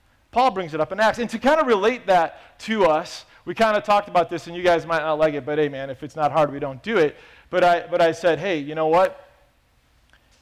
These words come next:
Imagine imagine, put yourself in Habakkuk's shoes. And I think I, I even called on Olivia that day, and I said, "Olivia, imagine that after church today you go home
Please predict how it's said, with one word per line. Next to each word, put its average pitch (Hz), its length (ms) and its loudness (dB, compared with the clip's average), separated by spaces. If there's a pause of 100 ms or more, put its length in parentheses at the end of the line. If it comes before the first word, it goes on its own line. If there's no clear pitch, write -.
(220)
Imagine 156 640 -2 (1000)
imagine, 165 500 -2
put 185 160 -14
yourself 175 380 0
in 165 80 -12
Habakkuk's 156 560 -2
shoes. 151 500 -12 (2000)
And 139 60 -4
I 147 80 -2
think 170 200 -4
I, 160 380 0 (180)
I 151 140 -2
even 151 160 -4
called 156 300 0
on 151 160 0
Olivia 147 440 -2
that 127 280 -4
day, 131 240 -4
and 131 120 -10
I 127 60 -6
said, 127 220 -6
"Olivia, 143 440 -2
imagine 147 440 -2
that 135 120 -4
after 147 300 0
church 175 300 -10
today 135 200 -8
you 135 140 -8
go 135 160 0
home 147 340 0